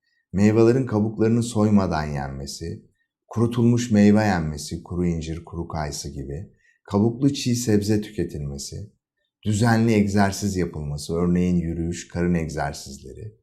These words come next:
düzenli dışkılama alışkanlığının kazanılması, dışkılama uyarılarının engellenmemesi, yani dışkılama gelince tuvalete gidilmesi,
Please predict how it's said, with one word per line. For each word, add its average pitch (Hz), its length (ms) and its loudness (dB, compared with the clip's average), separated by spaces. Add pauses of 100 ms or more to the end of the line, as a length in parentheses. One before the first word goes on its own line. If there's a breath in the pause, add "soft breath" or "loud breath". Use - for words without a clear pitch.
(420)
düzenli 113 500 2
dışkılama 107 480 0
alışkanlığının 101 760 2
kazanılması, 80 920 -8 (880)
dışkılama 120 500 2
uyarılarının 107 640 4
engellenmemesi, 98 1200 0
yani 87 320 -4
dışkılama 98 460 -2
gelince 95 460 0
tuvalete 87 460 0
gidilmesi, 82 720 -6